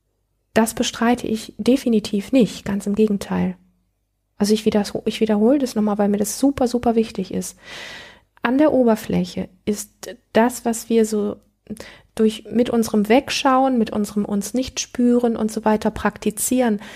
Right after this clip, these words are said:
selbst in der sogenannten Spiri-Szene oder in der Persönlichkeitsentwicklung oder wo auch immer wir uns so bewegen, gibt es viel zu viel Wegschauen und viel zu viel sich nicht spüren,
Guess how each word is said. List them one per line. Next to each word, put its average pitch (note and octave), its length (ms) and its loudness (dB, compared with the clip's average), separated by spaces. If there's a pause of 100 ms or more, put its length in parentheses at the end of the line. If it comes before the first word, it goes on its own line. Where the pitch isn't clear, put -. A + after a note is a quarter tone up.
(140)
selbst A#3+ 580 4
in A3+ 100 -2
der A3 100 4
sogenannten G#3+ 460 2
Spiri-Szene A#3 880 2
oder G#3 220 0
in G#3 60 -2
der G#3+ 120 0
Persönlichkeitsentwicklung A3 1200 -2
oder G#3 240 0
wo A3 60 -2
auch - 120 -8
immer A#3 240 -2
wir A#3 120 -2
uns G#3+ 160 -6
so A3 80 -2
bewegen, G#3+ 600 0 (1120)
gibt C#4+ 360 2
es C4+ 260 0 (220)
viel C#4+ 540 4
zu - 160 -8
viel A#3+ 360 0
Wegschauen A#3+ 600 0
und G#3 160 -2
viel B3+ 300 0
zu - 240 -6
viel A#3 400 2
sich G#3+ 300 0
nicht A#3 240 -4
spüren, B3+ 480 2